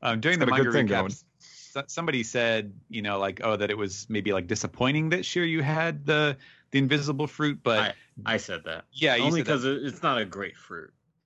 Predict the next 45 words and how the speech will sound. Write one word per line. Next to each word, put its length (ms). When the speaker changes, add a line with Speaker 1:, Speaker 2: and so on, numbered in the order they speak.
Speaker 1:
Well, 180
but 160
the 80
thing 220
is, 340
like, 340
you're 160
thinking 340
about 260
it 240
as 200
Absalom's 680
fruit, 320
and 260
Speaker 3:
Sure. 180
Speaker 1:
Absalom 400
sucks. 480
Like, 100
he's 160
an 100
idiot. 420
He 200
was 160
using 220
it 140
to, 460
Speaker 3:
<laughs> 0
Speaker 1:
to, 180
you 100
know, 140
perv 280
on 320
women 240
in 80
the 80
bath. 200
Speaker 3:
Yeah. 160
But 140
now 220
that 120
Speaker 1:
Um, 60
Speaker 3:
we 160
know 180
that, 220
like, 240